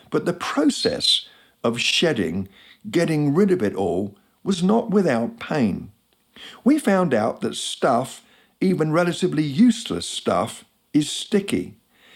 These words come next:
It doesn't want to part company with us without putting up a good fight. While sorting things out, we repeatedly heard the insane whisper, "You never know when you might need that." It was such a seductive suggestion,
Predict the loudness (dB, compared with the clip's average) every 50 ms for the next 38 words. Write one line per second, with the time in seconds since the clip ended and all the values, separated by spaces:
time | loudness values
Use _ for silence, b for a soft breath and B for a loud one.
0 | b b b 0 0 2 2 0 2 2 2 0 2 2 0 0 0 -2 -6 -4
1 | -2 0 2 2 0 -2 -2 -2 -2 -2 -2 -2 0 0 0 2 2 0 0 0
2 | 0 -2 -2 -6 -4 0 0 2 2 2 0 0 -2 -2 -2 0 2 2 2 0
3 | -2 -2 -2 -4 -2 0 -2 -2 -2 -4 -8 -4 -2 0 0 0 -2 -6 -12 B
4 | B B B B B 0 2 2 4 2 2 0 -2 0 0 0 0 0 0 -2
5 | -2 -2 -2 -2 -2 0 0 0 2 2 2 2 2 0 -2 B B B B B
6 | -4 -2 0 0 0 -2 0 2 2 2 4 2 0 0 2 2 2 2 2 2
7 | 2 4 2 2 2 4 4 6 6 4 2 0 -4 -2 -2 0 0 2 0 0
8 | 0 0 -2 -2 -2 -4 -4 -2 0 0 -2 -4 B B B B B B -4 -2
9 | 2 4 4 4 4 2 2 2 2 4 4 2 2 0 0 0 0 0 0 0
10 | 0 0 0 0 -2 -2 0 0 2 2 0 0 -2 0 0 0 0 0 -4 -8
11 | -18 b b b b b b b b b b -2 0 2 2 2 0 0 -4 0
12 | 0 -2 0 0 -2 -2 -2 -2 0 0 0 0 -2 -4 -2 -2 0 0 0 -2
13 | -2 0 0 0 0 -2 -2 -2 0 0 0